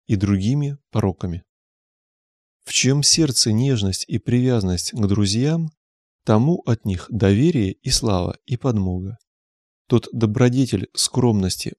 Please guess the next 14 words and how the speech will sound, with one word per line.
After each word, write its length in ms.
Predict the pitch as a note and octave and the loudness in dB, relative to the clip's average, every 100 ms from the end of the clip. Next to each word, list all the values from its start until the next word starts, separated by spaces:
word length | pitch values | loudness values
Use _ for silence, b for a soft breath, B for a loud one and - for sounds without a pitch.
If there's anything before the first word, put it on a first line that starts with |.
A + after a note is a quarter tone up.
| _ | _
постигнет. 640 | A2 - G#2 F#2 F2 - _ _ _ _ _ _ _ _ | -2 0 -2 -2 -6 -12 _ _ _ _ _ _ _ _
В 120 | _ - | _ 0
сердце 600 | - C#3 A2 - G#2 - | 4 4 4 0 -4 -2
радость 520 | A2+ A2 G2 F#2 - - | 0 2 2 -2 -6 -4
обретёт, 600 | G2 G2+ F#2+ D3 D#3 - _ | 0 0 0 0 -2 -6 _
неуязвим 1040 | A#2 G#2+ A2+ A#2+ B2+ C3 C3 C#3+ D3 G#2 F#2 | -2 2 2 2 0 0 -2 -2 0 -2 -2
тот 280 | - G2+ - | -2 -2 -4
для 340 | G2+ G2+ F#2 - | 0 2 2 -2
врагов 680 | F#2 G2 F#2+ G2+ D#3 - _ _ _ | -2 0 0 0 -2 -2 _ _ _
и 120 | - | 0
ждёт 340 | G2 F#2+ D3 - | 0 2 0 0
его 280 | B2+ A#2+ - | -2 -2 -2
богов 540 | G2+ G2+ G2+ C3+ - - | -2 0 0 -2 -4 -4
обитель. 520 | G#2+ G2 - F2+ | -2 0 -2 -6